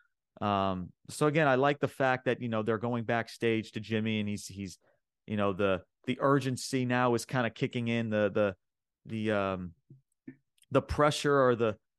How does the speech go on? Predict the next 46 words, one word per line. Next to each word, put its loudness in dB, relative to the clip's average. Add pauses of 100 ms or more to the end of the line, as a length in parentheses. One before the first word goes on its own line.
the 2
blood 4
is 2
starting 2
to 0
boil, 2
like, -2
that -4
he's -8
gonna 0
have 0
to -4
go 2
out 2
there 0
on 0
his -6
own. 0
I 2
like 2
it, -4
man. -2
It, -4
it, -4
like 2
I 0
said, -4
it -4
brings -4 (400)
somewhat 2
interest -2 (720)
to 2
a 2
tag 2
match 2
on 0
SmackDown. -2
And -4
you -4
guys 2
know 2
how 0
much -2
I -2
can't -4
stand 0